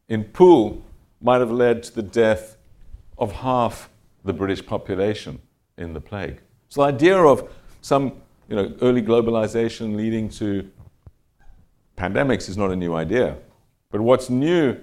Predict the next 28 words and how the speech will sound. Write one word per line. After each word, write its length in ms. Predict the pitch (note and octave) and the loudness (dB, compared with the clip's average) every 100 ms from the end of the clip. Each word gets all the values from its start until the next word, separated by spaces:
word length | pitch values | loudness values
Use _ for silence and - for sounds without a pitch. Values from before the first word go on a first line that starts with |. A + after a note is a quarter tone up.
| - - - | -16 -20 -8
is 160 | A2+ G2 | -6 -6
the 80 | |
pace 340 | G#2+ B2+ A2+ - | -4 2 2 0
and 100 | G2 | -10
scale 360 | - B2+ B2 | -2 2 4
of 100 | A2+ | 4
this. 160 | F2 - | 0 -2
So 80 | A#2+ | -2
the 80 | A#2+ | -2
swine 320 | - C#3 C3+ | 2 2 2
flu 140 | C3 | -2
that 100 | A#2+ | -2
starts 360 | - B2 A#2 A#2 | 0 -2 -2 -2
in 100 | G#2+ | -4
Mexico 420 | G#2+ - G#2 G#2 | -4 -6 -8 -8
City 400 | - E3+ A#2+ - - _ | -4 -4 -4 -6 -14 _
is 140 | G#2 G#2+ | -10 -6
in 60 | |
a 40 | A2+ | -4
hundred 220 | A#2 A2 | -4 -4
and 100 | G#2+ | -6
sixty 340 | - G#2 - | -8 -12 -12
countries 480 | G2+ A2 F#2 G2+ E2 | -12 -10 -8 -8 -10
in 140 | F2+ E2+ | -10 -8
thirty 320 | F#2 E2+ E2+ | -6 -4 -4
days. 380 | F2+ D#2+ D2 - | -2 -2 -4 -6
That's 320 | G2 - - | -8 -8 -10
new. 260 | G2 E2 | -8 -8